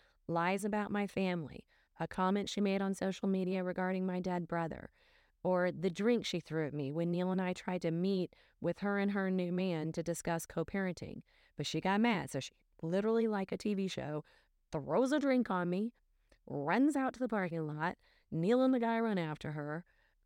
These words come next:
I just went and sat at the bar 'cause I was like, "I don't even know how to handle this person anymore." And then the bartender says to me that she is outside screaming so loud, he is going to have to call the police unless I go out and calm them down. I was like, "Oh, no, boo, go ahead.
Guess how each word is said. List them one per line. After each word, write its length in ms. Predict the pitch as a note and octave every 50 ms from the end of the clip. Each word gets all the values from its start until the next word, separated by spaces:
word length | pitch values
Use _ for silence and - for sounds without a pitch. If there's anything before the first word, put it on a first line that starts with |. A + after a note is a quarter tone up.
| _ -
I 200 | F#3 A3+ B3 A3+
just 180 | F#3 E3+ - -
went 140 | D#3+ D3+
and 100 | A#2 -
sat 140 | - C#3 C#3
at 60 | C3
the 60 | B2+ C#3
bar 260 | - C#3+ D3 C3 -
'cause 140 | - D#3 C#3
I 80 | D3
was 100 | D3 C3+
like, 140 | D3 C#3+ D3
"I 120 | E3 G3
don't 120 | F#3 E3+ D#3
even 200 | D3+ D3+ D#3 D3+
know 140 | D#3 D#3 D#3+
how 140 | E3+ D3+
to 60 | D#3+ E3
handle 280 | E3 D3+ D3+ C#3+ -
this 180 | D3+ D3+ D3 -
person 360 | - D#3 D3 C#3+ - D#3 D3+
anymore." 500 | D3 D3 D3 D3+ E3 F3 D#3+ D#3+ E3+ F3+ _ - _ - _ - _ _ _ _
And 200 | F#3+ G3 G3 F#3+
then 140 | G#3+ A#3+ B3
the 80 | A#3+
bartender 500 | G#3 G#3 G#3 A3+ A3+ - G#3 G3+ G3+ F#3+
says 280 | F3+ - - F#3 F#3 -
to 120 | - -
me 200 | F#3 F#3 F3+ F3+
that 200 | F3+ E3+ E3+ -
she 200 | - - - F#3
is 160 | E3+ D#3+ D#3+ -
outside 480 | - A#3 C4 - - - A3 G#3 G3+ -
screaming 480 | - - - G#3+ A#3 C4+ D4+ D4 C#4+ C4+
so 260 | - - - G#3+ G#3+
loud, 400 | G#3 G3 F#3+ F3 E3 E3 E3 D#3+
he 180 | - - G3+
is 100 | G#3 G3
going 220 | - - G#3 G3+ F#3+
to 60 | F#3
have 180 | G3 F#3 F3+ -
to 80 | -
call 260 | - - - F#3 F#3+
the 100 | F#3 F#3
police 540 | - - - E3+ F#3+ G#3+ G3+ E3+ C#3+ - - -
unless 300 | E3+ E3+ D#3+ D#3+ - -
I 80 | E3
go 120 | E3 E3+ E3
out 180 | E3 D#3+ -
and 80 | - D#3+
calm 300 | - - E3 D#3+ E3 D#3
them 180 | D3+ D3 D3
down. 300 | C#3 - B2+ B2+ B2 G2+ -
I 60 | -
was 100 | A3 G#3+
like, 240 | A#3+ A3 G#3+ G#3 G#3+ -
"Oh, 140 | - C#4+
no, 220 | F4 F4 F#4 F#4 F#4+
boo, 200 | C#4+ A#3+ B3 C4
go 140 | A#3 B3 B3+
ahead. 240 | B3 A#3 G3 F3